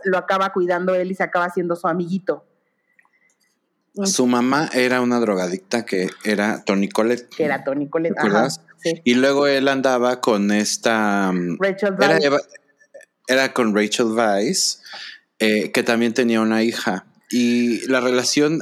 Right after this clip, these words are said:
Speaker 2: al principio de ellos dos, pues, era como extraña, pero después se vuelve, pues, prácticamente de padre e hijo.
Speaker 1: Ajá.
Speaker 2: Y es una película muy bonita. Hace mucho que no la veo.
Speaker 1: Sí, es, es bonita. Bueno, luego está Borat, que ya hablamos de ella,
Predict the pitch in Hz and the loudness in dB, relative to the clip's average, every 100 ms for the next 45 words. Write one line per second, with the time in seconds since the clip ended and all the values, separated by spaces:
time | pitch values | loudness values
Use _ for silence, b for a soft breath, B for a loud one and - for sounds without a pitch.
0 | - 131 - 113 - 123 131 120 110 107 | -2 -2 0 -2 0 0 0 2 2 2
1 | 110 104 104 113 104 - - 101 104 101 | 0 0 -2 -4 -4 -4 -2 -2 -2 -4
2 | 87 - - 185 _ B B B B 95 | -6 -8 -10 -18 _ B B B B -6
3 | - - 120 113 113 120 123 104 104 - | -4 0 0 2 0 2 0 0 0 -2
4 | - 117 - 120 113 113 107 104 107 107 | -2 -2 0 0 2 0 0 0 0 0
5 | 95 64 - B B B - 104 _ 104 | 0 -2 -8 B B B -6 -6 _ -2
6 | 110 127 110 101 98 110 98 - 101 98 | -2 -2 -2 -2 -2 0 -2 0 -2 0
7 | 101 107 - - - 190 175 190 175 175 | 0 -4 -10 -16 -10 -8 -4 -4 -4 -4
8 | 117 131 147 170 180 151 131 156 139 135 | -2 2 2 2 2 2 2 2 2 2
9 | 127 113 110 98 117 123 135 127 131 120 | 0 0 -2 -2 -4 -2 -2 -4 -2 0
10 | 110 101 92 - _ - 262 269 269 269 | 0 0 -4 -10 _ -4 -2 0 0 -2
11 | 277 262 254 277 226 190 131 - - _ | -2 -2 -2 -2 -2 -2 -4 -8 -20 _
12 | _ _ _ _ _ _ B B B 277 | _ _ _ _ _ _ B B B -2
13 | 285 294 302 349 359 277 262 247 214 233 | 0 0 0 -2 0 0 0 0 0 0
14 | 233 233 196 180 196 196 196 196 185 180 | 0 -2 -2 0 0 0 -2 -2 -2 0
15 | 180 220 | 0 -2